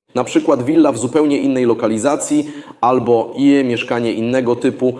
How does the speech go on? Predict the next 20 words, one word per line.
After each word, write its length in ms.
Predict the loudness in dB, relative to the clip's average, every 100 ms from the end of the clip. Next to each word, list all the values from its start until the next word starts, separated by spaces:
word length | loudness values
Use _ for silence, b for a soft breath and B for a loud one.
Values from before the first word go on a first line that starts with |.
| B B
może 360 | 0 2 4 2
na 140 | 2
rynku 320 | 0 -2 -4 -6
wtórnym, 540 | 2 2 4 2 0 -4 B -4
może 420 | 0 0 2 0
znacznie 420 | -2 -4 -6 -8
tańsze, 560 | -6 -4 -2 0 -2 -2 -6
jeśli 320 | -6 -6 -4
to 160 | -2
inwestycja 800 | -2 -4 -4 -4 -4 -2 -2 -2 -6 B B
i 100 | -10
chcecie 380 | -4 -4 -2 -2
je 120 | -2
później 440 | -4 -8 -8 -8
odsprzedać. 720 | -8 -10 -10 -4 -4 -6 -12 -18 B B _ -4
Ponieważ 340 | 0 0 2
kiedy 220 | 2 4
inwestujecie, 640 | 2 0 -2 2 2 2 0
zarabiacie 520 | 2 2 0 0 -4
wtedy, 320 | -4 -2 -2